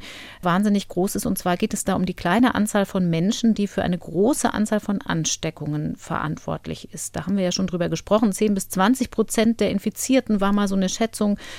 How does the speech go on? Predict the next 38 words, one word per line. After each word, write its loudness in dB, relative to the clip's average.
könnten 0
für -2
achtzig 0
Prozent -2
der 2
Ansteckungen 0
verantwortlich -2
sein. 2
Das -2
Stichwort -4
Überdispersion 0
haben 0
wir -2
hier -2
im -2
Podcast -6
schon -2
besprochen. -2
Und 0
da 2
haben 8
sie 2
in 4
ihrer 2
Studie 4
eine 2
Zahl 2
gefunden, 4
jetzt -4
geht's -2
wieder 2
um 2
die -2
Viruslast, 4
von 0
einer 6
Milliarde 4
Erbgutkopien 0